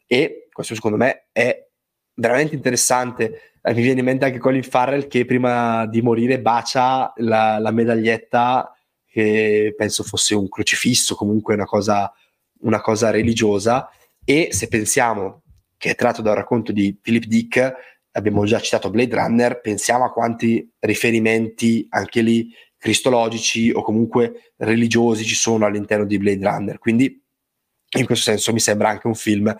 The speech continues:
che rispetti il materiale di partenza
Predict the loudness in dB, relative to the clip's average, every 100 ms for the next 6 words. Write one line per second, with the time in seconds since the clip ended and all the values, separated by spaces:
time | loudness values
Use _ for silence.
0 | -10 -20 -2 0 2 -2 -2 -2 -2 -6
1 | -4 -4 0 0 2 0 0 0 0 0
2 | -2 -4 -2 -2 -2 0 0 -2